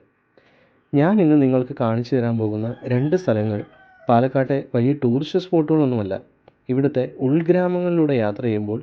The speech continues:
യാദൃശ്ചികമായി കണ്ട രണ്ട് സ്ഥലങ്ങൾ മാത്രം.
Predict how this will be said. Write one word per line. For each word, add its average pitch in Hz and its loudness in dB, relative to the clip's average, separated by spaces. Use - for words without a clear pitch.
യാദൃശ്ചികമായി 151 -2
കണ്ട 117 -4
രണ്ട് 113 -2
സ്ഥലങ്ങൾ 107 -6
മാത്രം. 101 -8